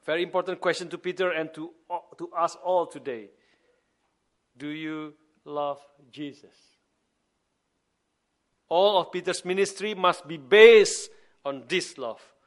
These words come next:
All that he has done must be based on this love. History states that Peter died on the cross upside down. But even that will not matter at all if he did not do it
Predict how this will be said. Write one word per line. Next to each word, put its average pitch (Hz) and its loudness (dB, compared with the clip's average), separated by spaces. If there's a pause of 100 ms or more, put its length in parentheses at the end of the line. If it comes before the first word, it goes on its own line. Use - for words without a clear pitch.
(220)
All 180 2
that 185 0
he 180 -4
has 185 2
done 214 6
must 180 0
be 185 -6
based 208 4 (260)
on 165 -2
this 165 -6
love. 139 -4
History 208 -2
states 220 0
that - 0
Peter 220 -2
died 226 10
on 196 0
the 196 -2
cross 202 4 (100)
upside 226 2
down. 156 2 (360)
But 208 -2
even 220 -2
that 208 6 (220)
will 247 12
not 240 8
matter 240 4 (140)
at 254 6
all 202 6 (100)
if 196 -2
he 196 -2
did 180 -8
not 175 -2
do 170 -2
it 170 -4